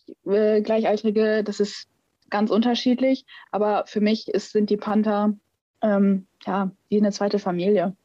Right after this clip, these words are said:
Und die sind, also die ist mir auch ans Herz gewachsen, da würde ich niemals irgendwie sagen, "Okay,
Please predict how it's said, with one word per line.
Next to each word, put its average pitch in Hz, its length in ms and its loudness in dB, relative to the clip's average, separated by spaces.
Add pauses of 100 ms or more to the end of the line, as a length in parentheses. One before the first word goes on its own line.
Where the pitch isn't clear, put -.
(100)
Und 190 160 0
die 180 60 2
sind, 190 340 2 (300)
also 220 180 2
die 226 80 4
ist 294 80 0
mir 285 80 4
auch 262 40 2
ans 240 180 0
Herz 262 260 -2
gewachsen, 247 420 -2
da 220 160 0
würde 226 140 2
ich - 240 -8 (160)
niemals 226 580 4
irgendwie 214 220 4
sagen, 196 240 0
"Okay, 180 340 0